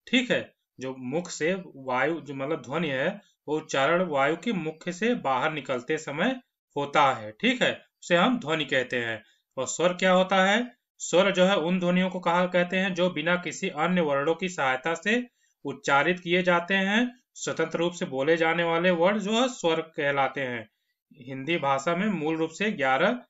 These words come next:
स्वर होते हैं, जैसे अ, आ, इ, ई, उ, ऊ, ए, ऐ, ओ, औ, ये सब स्वर कहलाते हैं। ठीक है, और व्यंजन क्या होता है?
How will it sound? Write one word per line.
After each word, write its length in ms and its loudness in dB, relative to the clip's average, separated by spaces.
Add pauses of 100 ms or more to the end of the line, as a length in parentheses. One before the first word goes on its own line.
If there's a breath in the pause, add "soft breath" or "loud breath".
(160)
स्वर 320 0
होते 340 -2
हैं, 100 -2
जैसे 340 -2 (440)
अ, 40 -8 (260)
आ, 260 4
इ, 300 -6
ई, 440 -4
उ, 20 -4
ऊ, 580 -4
ए, 380 -2
ऐ, 240 0 (120)
ओ, 140 -2
औ, 300 -2
ये 140 -8
सब 280 -2 (240 soft breath)
स्वर 300 0
कहलाते 520 0
हैं। 220 -4
ठीक 240 0
है, 180 -4 (300 soft breath)
और 80 -2
व्यंजन 440 0
क्या 140 2
होता 300 4
है? 360 2